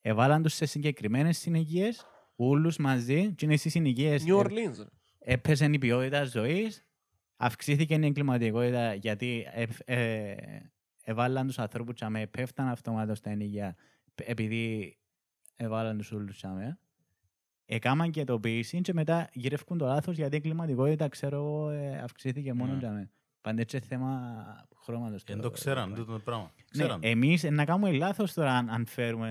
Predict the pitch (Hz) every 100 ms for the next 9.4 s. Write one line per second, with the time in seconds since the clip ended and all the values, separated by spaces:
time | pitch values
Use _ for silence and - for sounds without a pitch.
0 | 107 110 107 - 104 104 104 107 - 107
1 | 107 101 101 98 101 95 95 95 95 90
2 | - _ _ _ _ - 104 104 101 98
3 | 190 98 101 196 190 185 175 - 170 185
4 | 120 - - 95 113 233 135 - _ _
5 | _ _ _ _ - - - - - _
6 | _ _ - - _ - - 151 180 185
7 | 175 180 147 - - 214 220 170 165 180
8 | 185 196 202 196 165 131 131 - 156 180
9 | 175 185 214